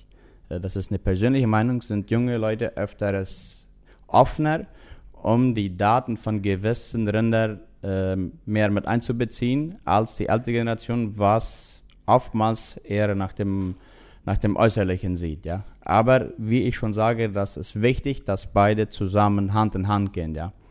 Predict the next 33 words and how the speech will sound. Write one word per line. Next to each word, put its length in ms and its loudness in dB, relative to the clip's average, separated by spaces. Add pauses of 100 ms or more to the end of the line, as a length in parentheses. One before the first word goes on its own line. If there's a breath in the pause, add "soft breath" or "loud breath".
(300 soft breath)
Dass 220 -2
man 580 2
niemals 480 2
Sachen 300 0
überstürzt, 680 -2
was 160 -4
bei 140 0
den 140 2
Jüngeren 340 2
vielleicht 280 -4
öfters 540 -2
der 340 0
Fall 300 2
ist, 260 -8 (400 soft breath)
dass 200 -4
man 120 -2
immer 600 2
weise 440 4
Leute, 480 2
gute 480 2
Ratgeber 480 -2
hat 320 -6
und 200 -6
auch 440 -2
auf 220 -10
ihnen 240 -4
hört 300 0
und 160 -4
man 200 -2
sich 160 -4
da 180 -2
auch 360 -4
wirklich 560 -4